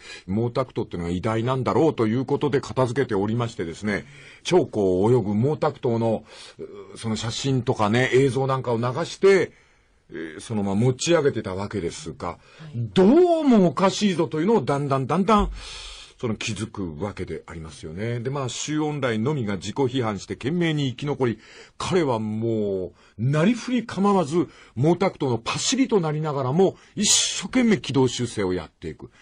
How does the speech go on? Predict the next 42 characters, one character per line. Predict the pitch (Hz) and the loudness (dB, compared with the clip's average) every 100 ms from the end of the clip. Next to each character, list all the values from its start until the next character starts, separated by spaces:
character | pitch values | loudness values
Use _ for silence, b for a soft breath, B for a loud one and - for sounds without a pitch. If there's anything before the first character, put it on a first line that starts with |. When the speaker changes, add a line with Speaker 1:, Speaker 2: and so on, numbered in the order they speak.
| b | b
Speaker 1:
で、 | 123 - - _ _ | -2 -2 -4 _ _
こ | - | -14
こ | 175 240 | -8 -8
か | - - | -8 -4
ら | 196 | -2
が | 147 104 | -2 -4
ね、 | 78 - _ | -6 -12 _
そ | - | -14
の | 104 | -10
悲 | 95 | -8
惨 | - - 240 240 | -6 -4 -2 -2
と | 233 196 | 0 0
言 | 185 | 0
い | |
ま | 165 143 | -2 -4
す | - | -6
か、 | 98 82 B B B B B B B B B _ _ _ _ | -8 -8 B B B B B B B B B _ _ _ _
私 | 85 123 190 240 196 | -6 -4 -2 -2 2
は | 226 | 2
ね、 | 185 | 2
他 | 139 - | -2 -4
国 | 220 202 | -2 0
の | 175 | 0
人 | 147 143 | -2 -4
間 | 143 | -4
で | 135 | -4
す | - | -2
が | 117 | -2
許 | 101 127 | 2 0
せ | 165 190 | 0 0
な | 147 | 0
い | 101 | -2
の | |
は | 85 | -4
で | 76 | -8
す | - | -12
ね、 | 80 65 - _ _ _ _ - | -12 -12 -18 _ _ _ _ -10
手 | 151 | -2
先 | 185 185 | -2 0
と | 180 | -2
し | |
て | 131 107 | 2 0